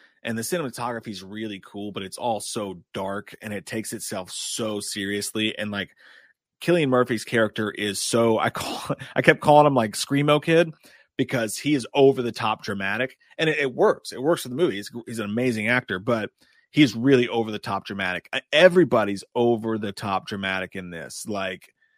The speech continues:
the monologues, the shit that people say. I mean, it's fucking, they're taking themselves seriously. And the end of the movie, that has a bunch of twists and shit like that that go on in it.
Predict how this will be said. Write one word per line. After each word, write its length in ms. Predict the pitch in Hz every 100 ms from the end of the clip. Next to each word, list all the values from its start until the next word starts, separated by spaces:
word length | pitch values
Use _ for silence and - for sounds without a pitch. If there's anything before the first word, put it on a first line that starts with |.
| _ _ _ _ _ 117
the 160 | 127 113
monologues, 960 | 107 120 139 135 123 117 110 107 104 -
the 100 | 104
shit 300 | - 127 -
that 160 | 110
people 300 | - 113 101
say. 520 | - 110 98 98 101
I 80 | 87
mean, 200 | 107 107
it's 420 | 135 143 - - - _ _ -
fucking, 420 | 117 113 117 110
they're 100 | 110
taking 300 | 110 127 123
themselves 360 | 113 101 104 95
seriously. 580 | - 117 101 - 95 90 _ - - _ _ -
And 400 | 147 147 143 - _ _ _ _ _ _ _ _ _ _ - _ _ _ 117
the 240 | 127 165
end 180 | 175 190
of 60 |
the 60 | 151
movie, 280 | 131 151 165
that 180 | 110 104
has 280 | 127 120 -
a 40 | 113
bunch 260 | 117 120
of 100 | -
twists 380 | - 113 127 -
and 120 | 156
shit 140 | - 160
like 160 | 160
that 180 | 165 175
that 100 | 117
go 220 | 113 117
on 200 | 101 131
in 120 | 175
it. 140 | 202